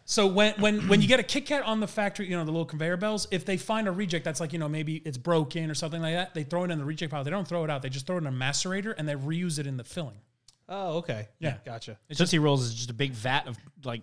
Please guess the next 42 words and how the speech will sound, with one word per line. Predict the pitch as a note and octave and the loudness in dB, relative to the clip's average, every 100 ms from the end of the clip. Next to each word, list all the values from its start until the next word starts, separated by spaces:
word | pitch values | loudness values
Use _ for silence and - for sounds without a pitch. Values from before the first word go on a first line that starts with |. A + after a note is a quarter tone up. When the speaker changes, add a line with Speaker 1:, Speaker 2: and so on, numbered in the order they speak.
| - | -12
Speaker 3:
taffy. | - A2+ A2 D3+ D#3+ - _ _ _ | -6 -4 -2 -2 -2 -6 _ _ _
So | - D3+ C#3+ C3 G#2 - | 0 4 6 4 -2 2
they | C#3 | 4
don't | A3 - | 4 4
clean | D#3 F#3+ B2 | 4 4 4
that. | G2 - _ _ | -2 -12 _ _
It, | D3+ C#3+ - - | -2 -2 -2 -4
it's | C3+ | -4
a | C#3 | 2
fucking | G3 D3+ | 2 2
vat | B2 D#3+ C#3+ | 4 4 4
of | A2 | 2
taffy. | C#3+ A#2+ G#2+ | 2 2 4
Speaker 2:
Oh, | F3+ | 4
that's | A#2+ D3 - - | 4 -2 -4 0
like | D#3+ D#3 - _ _ _ _ _ G3 | 2 2 0 _ _ _ _ _ -4
in, | E3+ E3 | -4 -4
in | E3 D3 | -2 0
one | D3 D3+ | 0 0
of | |
my, | C#3+ C#3 C3 - _ _ _ | 2 0 -2 -8 _ _ _
one | C3+ | -6
of | B2+ | -4
my | A#2+ | -4
games, | B2 A#2 A2 - - _ _ _ _ _ _ B2 | -4 -4 -6 -10 -12 _ _ _ _ _ _ -8
I | B2+ | -8
play | - B2+ A#2 | -6 -6 -4
a | G#2+ - | -6 -6
halfling | D#3+ - A2+ G#2 B2+ _ _ _ _ | -6 -6 -10 -12 -14 _ _ _ _
whose | B2+ - | -10 -4
parents | D3 C3 A#2+ - - | -2 -2 -4 -8 -10
run | B2 A#2 | -6 -4
an | B2+ | -4
inn, | D3+ A2 G#2+ _ | -4 -6 -10 _
and | B2 | -4
they | B2 | -2
have | B2 A2+ - | -2 -6 -12
what | A#2 B2 | -10 -8
they | A#2 | -6
call | A#2 G#2+ | -6 -8
Forever | - A#2+ C3 G#2+ | -4 -2 -2 -2
Stew. | - A2+ | -8 -10